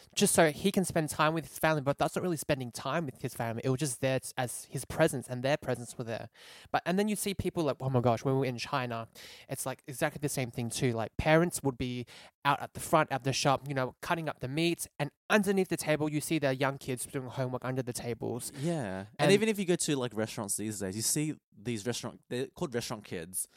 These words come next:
Speaker 2: And you
Speaker 1: Mm.
Speaker 2: see,
Speaker 1: <laughs>
Speaker 2: you see them, you know, their parents will, you know, serving customers at the front of the restaurant, and you just see them in the corner, you know,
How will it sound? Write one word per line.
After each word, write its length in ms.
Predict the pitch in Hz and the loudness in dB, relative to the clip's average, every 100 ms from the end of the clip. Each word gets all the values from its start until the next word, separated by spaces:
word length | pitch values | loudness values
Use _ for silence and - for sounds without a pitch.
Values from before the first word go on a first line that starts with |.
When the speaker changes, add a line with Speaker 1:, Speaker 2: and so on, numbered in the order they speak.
| _ | _
Speaker 2:
And 400 | 220 254 285 277 | 2 4 4 4
you 60 | 247 | 8
Speaker 1:
Mm. 60 | - | 8
Speaker 2:
see, 300 | 170 - - - 220 | 8 6 4 0 -10
Speaker 1:
<laughs> 140 | - | -6
Speaker 2:
you 120 | 190 196 | 2 6
see 240 | - 214 | 8 6
them, 180 | 202 190 | 4 2
you 80 | 170 | 2
know, 80 | 147 | 4
their 140 | 143 | 2
parents 340 | - 143 143 143 | 2 -2 0 -2
will, 140 | 123 | -2
you 80 | 120 | -6
know, 240 | 110 104 104 - | -6 -6 -8 -2
serving 640 | - 123 117 117 110 98 | 0 2 0 -2 -4 -8
customers 680 | - 104 - 104 98 95 95 | -8 -6 -4 -4 -2 -4 -6
at 80 | - | -10
the 80 | |
front 200 | - 104 98 | -8 -6 -6
of 40 | |
the 80 | 98 | -6
restaurant, 400 | 95 - 104 87 | -6 -6 -8 -8
and 140 | 107 | -8
you 100 | 117 | -6
just 140 | 135 - | -2 -2
see 80 | 151 | -2
them 120 | 143 | -4
in 60 | |
the 60 | 131 | -6
corner, 420 | - 120 123 117 - 117 | -6 -4 -2 -4 -10 -12
you 80 | 110 | -8
know, 320 | 101 101 | -8 -8